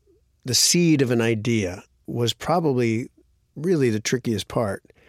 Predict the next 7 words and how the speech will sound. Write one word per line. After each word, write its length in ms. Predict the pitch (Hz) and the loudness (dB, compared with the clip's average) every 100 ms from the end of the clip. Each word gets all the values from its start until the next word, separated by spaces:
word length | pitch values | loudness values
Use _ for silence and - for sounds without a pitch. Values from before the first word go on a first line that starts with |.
| - - - - - _ 466 370 | -20 -20 -20 -20 -20 _ -20 -14
And 460 | - - - - 208 | -8 -8 -6 -4 -2
I, 260 | - - - - - | 0 -2 -4 -10 -8
I 80 | 165 | 0
had 220 | 170 156 | 2 4
an 40 | |
idea 520 | 139 123 127 127 120 | 2 2 2 4 4
that 200 | 113 113 | 2 -2